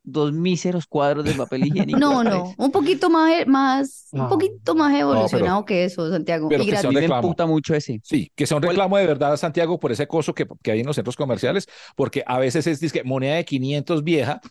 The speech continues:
Speaker 3: y uno, y uno con una,
Speaker 1: Ujú.
Speaker 3: o sea, con una necesidad bien fuerte, uno buscando esa moneda de quinientos o monedas de doscientos viejas grandes, y uno, eso, eh, de verdad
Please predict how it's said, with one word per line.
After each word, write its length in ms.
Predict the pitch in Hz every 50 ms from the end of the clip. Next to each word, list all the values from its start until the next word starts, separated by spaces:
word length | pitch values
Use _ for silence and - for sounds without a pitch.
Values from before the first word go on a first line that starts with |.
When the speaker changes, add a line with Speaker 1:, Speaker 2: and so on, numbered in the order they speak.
| _ _ _
Speaker 3:
y 100 | _ 107
uno, 300 | 120 131 139 143 147 147 151
y 100 | 123 127
uno 180 | 139 143 160 151
con 140 | - 151 139
una, 240 | 139 - - 156
Speaker 1:
Ujú. 80 | 147 131
Speaker 3:
o 40 | 123
sea, 140 | - 127 -
con 160 | - 117 120
una 220 | 131 156 196 226 233
necesidad 560 | 226 208 - 175 - - 123 120 123 123 123
bien 180 | 131 139 160
fuerte, 340 | - 143 120 - - - 127 - - - - - - _
uno 160 | 139 160 220
buscando 380 | 240 190 - 160 151 175 185
esa 180 | 185 160 - 190
moneda 360 | 180 170 156 135 131 131 147
de 80 | 156 143
quinientos 400 | - 139 127 120 117 - 151 135
o 220 | - 135 131 135 131
monedas 340 | 123 131 127 131 131 147
de 80 | 151 185
doscientos 460 | 165 131 - 135 127 - - 147 139
viejas 320 | 143 165 156 - 156 147 147
grandes, 400 | 165 160 151 139 135 151 147 135
y 20 |
uno, 220 | 147 147 151 139 - - - _
eso, 400 | 131 113 - 170 160 156 151 - _ _ -
eh, 100 | 143 143
de 180 | 123 117 135 135
verdad 460 | 131 120 117 120 127 139 147 151 147